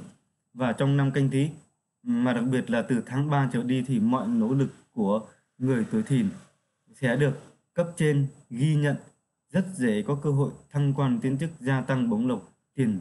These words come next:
dũng dính tiêu pha. Nè, quý vị thân mến, như vậy là trên đây chúng tôi đã chia sẻ với quý anh chị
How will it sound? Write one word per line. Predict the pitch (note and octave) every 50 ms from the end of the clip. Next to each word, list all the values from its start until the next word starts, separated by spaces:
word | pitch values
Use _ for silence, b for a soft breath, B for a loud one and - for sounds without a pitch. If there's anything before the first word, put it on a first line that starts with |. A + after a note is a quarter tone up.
| F#2
dũng | G2+ A2 G#2+ A2 A2+
dính | G2+ G#2+ G#2 A2+ A2+
tiêu | - C#3 C3 -
pha. | C3+ C3 B2 A2+ - - _ _ _ _ _ _ _ _ _ _ _ _ _ _ _ _ _ _ _ _ _ _ _ _ _ _ _ _ _ _ _ _ _ _ _ _ _ _ _ _ _ _ _ _ _ _ _ _ _ _ _ _ _ _ _ _ _ _ _ _ _ _ _ _ _ _ _ _ _ _ _ _ _ _ _ _ _ _ _ _ _ _ _ _ _ _ _ _ _ _ _ _ _ _ _ _ -
Nè, | A#2+ A#2 A#2 A#2 A2+
quý | A2 - D#3
vị | D3+ E3 C#3
thân | D3 C#3+ C#3
mến, | C3+ C#3+ D#3+
như | E3 D#3
vậy | D3 D3 C3+
là | B2 B2+ A2+
trên | - - - C#3
đây | C#3 C3+
chúng | C3 D3 C#3+
tôi | D3 C#3+ C3+
đã | A2+ G#2+ G#2
chia | G#2 - - C#3+ C3+
sẻ | B2 - A#2+ G2+ F#2+
với | G2+ A#2+ C3 C#3 C3+
quý | D3+ D3
anh | C#3 C#3+ C#3
chị | D3 C3+